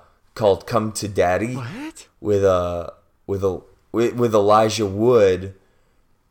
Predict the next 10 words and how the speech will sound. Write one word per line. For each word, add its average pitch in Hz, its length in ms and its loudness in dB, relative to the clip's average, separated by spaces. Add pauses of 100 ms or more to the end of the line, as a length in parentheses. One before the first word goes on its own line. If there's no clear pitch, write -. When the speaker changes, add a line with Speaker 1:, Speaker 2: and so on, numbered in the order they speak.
(120)
Speaker 1:
and 98 640 -2 (760)
from 113 600 -8 (100)
the 120 120 -4
trailer 143 600 4
looks - 360 -4 (260)
odd 101 580 -4
because 107 360 -6
it's 104 160 -8
like 107 200 0
he 113 400 -10